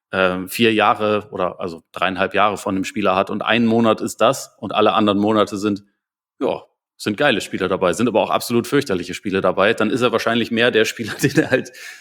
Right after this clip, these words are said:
der halt in, in dieser Phase ist. Und dann denk ich mir halt schon, ist das, ist das vielleicht einfach die Position, die sie upgraden müssen? Und dann halt vielleicht auch noch extern, weil, also ich glaub nicht, dass das Team jetzt schon offensiv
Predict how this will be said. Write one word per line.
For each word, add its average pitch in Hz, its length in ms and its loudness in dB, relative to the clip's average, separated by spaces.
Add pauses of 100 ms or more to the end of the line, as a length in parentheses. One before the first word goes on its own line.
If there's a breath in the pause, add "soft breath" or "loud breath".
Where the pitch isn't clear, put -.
(140 loud breath)
der 113 180 4
halt 110 160 2
in, 107 220 0
in 110 160 -6
dieser 107 240 0
Phase 101 320 2
ist. 113 220 -4
Und - 200 -14
dann 92 220 -2 (500)
denk 98 120 -2
ich 95 40 0
mir 98 100 4
halt 98 120 2
schon, 113 160 2
ist - 180 -4
das, 107 200 2
ist - 160 -6
das 117 120 0
vielleicht 104 300 -2
einfach 92 240 -4
die - 140 -6
Position, 101 420 -2
die 95 80 -4
sie 92 100 -2
upgraden 90 400 -2
müssen? 87 260 -10 (1120)
Und 107 140 -2
dann 95 240 0
halt 95 140 0
vielleicht 92 280 0
auch 98 80 -4
noch 87 160 -2
extern, 113 460 0
weil, 87 140 -2
also 95 360 -4 (260 loud breath)
ich - 120 -6
glaub 143 180 2
nicht, 139 180 2
dass 117 100 -4
das 110 140 -4
Team 107 200 0
jetzt 104 180 2
schon 101 220 0
offensiv 98 680 -2